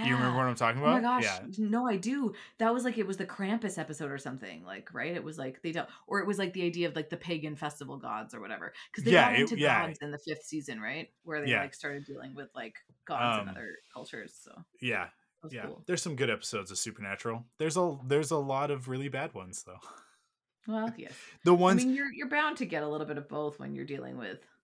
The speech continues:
Speaker 1: I, I like
Speaker 2: so
Speaker 1: whenever
Speaker 2: much
Speaker 1: they
Speaker 2: content.
Speaker 1: cross over with the, with, uh, with reality, <laughs> those episodes where it's like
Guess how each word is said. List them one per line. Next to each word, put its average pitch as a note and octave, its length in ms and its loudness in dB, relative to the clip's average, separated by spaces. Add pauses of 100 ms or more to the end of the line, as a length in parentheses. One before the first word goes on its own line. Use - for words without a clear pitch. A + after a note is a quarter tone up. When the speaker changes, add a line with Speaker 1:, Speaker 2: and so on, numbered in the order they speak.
(640)
Speaker 1:
I, D3+ 280 4
I D3+ 120 6
like D#3 260 6
Speaker 2:
so D3 60 -2
Speaker 1:
whenever D#3 340 4
Speaker 2:
much - 0 -
Speaker 1:
they C#3+ 140 8
Speaker 2:
content. - 0 -
Speaker 1:
cross C3+ 400 4
over C3+ 400 0
with B2 300 -2
the, A2 460 2
with, A2 300 -2
uh, G#2 440 0
with A2 260 -4
reality, A2+ 680 -2 (160)
<laughs> - 140 -10
those C3 340 2
episodes D3+ 520 0
where C#3 160 0
it's A2+ 240 -2
like A2 320 -2